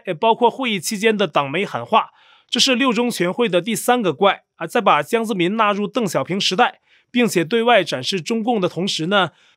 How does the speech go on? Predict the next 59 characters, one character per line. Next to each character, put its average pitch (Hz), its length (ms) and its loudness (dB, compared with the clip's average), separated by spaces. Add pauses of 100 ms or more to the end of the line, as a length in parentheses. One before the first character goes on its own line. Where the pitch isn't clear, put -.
却 262 180 0
还 175 220 0
向 240 200 2
党 156 280 -2
内 208 180 0
喊 190 240 -6
打 196 140 2
喊 113 180 -8
杀 202 300 0 (240)
同 226 160 -4
时 233 140 -2
进 202 200 -2
行。 110 220 -12 (800)
那 233 100 2
总 202 160 4
结 240 180 4
一 214 40 2
下 202 160 2
啊， 170 180 2 (240)
六 262 140 2
中 269 140 2
全 214 160 2
会 226 180 2
后 233 200 2
呢， 170 180 0
新 254 220 -4
的 226 100 2
历 202 120 -2
史 156 120 -4
决 156 200 -2
议 185 120 -4
原 175 220 0
文 170 260 4
啊， 139 160 -4
三 247 220 -2
天 226 200 0
多 208 160 2
了 165 100 2
都 165 100 -6
不 175 120 -4
发 185 180 2
表。 147 240 -6 (460)
军 269 180 4
方 240 220 4
啊， 175 220 6
迟 - 180 -4
迟 233 160 -2
没 214 140 0
有 233 80 2
表 147 240 0
态 196 200 0
贯 190 280 0
彻 190 180 -2
六 170 160 2
中 190 160 -2
全 160 220 -6
会 170 180 0
精 214 220 -4
神， 123 180 -6